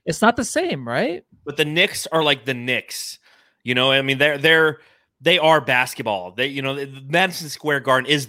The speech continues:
Speaker 2: the, the Mecca, you know, but it's just like,
Speaker 1: Yeah.
Speaker 2: when the Knicks play well, it's good for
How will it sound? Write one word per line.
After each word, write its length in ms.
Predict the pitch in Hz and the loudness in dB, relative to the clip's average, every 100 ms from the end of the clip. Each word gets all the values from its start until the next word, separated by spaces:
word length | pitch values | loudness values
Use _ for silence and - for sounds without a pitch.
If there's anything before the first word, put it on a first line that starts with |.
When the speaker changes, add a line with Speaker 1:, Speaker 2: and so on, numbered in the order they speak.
| 113 | -4
Speaker 2:
the, 300 | 123 160 143 156 | 2 2 0 -12
the 220 | 135 165 | 2 4
Mecca, 680 | 156 165 180 180 170 147 123 | 6 4 4 4 4 6 4
you 140 | 123 131 | 0 0
know, 220 | 139 151 | 0 0
but 120 | 156 | -4
it's 120 | 139 | -8
just 160 | 160 135 | -10 0
like, 100 | 120 | 2
Speaker 1:
Yeah. 200 | 117 117 _ _ _ - | 2 0 _ _ _ -14
Speaker 2:
when 600 | 139 151 175 185 185 170 _ - | -6 -2 0 0 -6 -14 _ -6
the 80 | 143 | -4
Knicks 320 | 156 190 - | -2 -2 -4
play 260 | - 165 156 | -4 -2 0
well, 260 | 131 127 | 2 0
it's 140 | 127 - | -2 -6
good 340 | 123 131 131 | -2 -2 -2
for 540 | - 120 113 117 113 | -6 -2 0 0 -2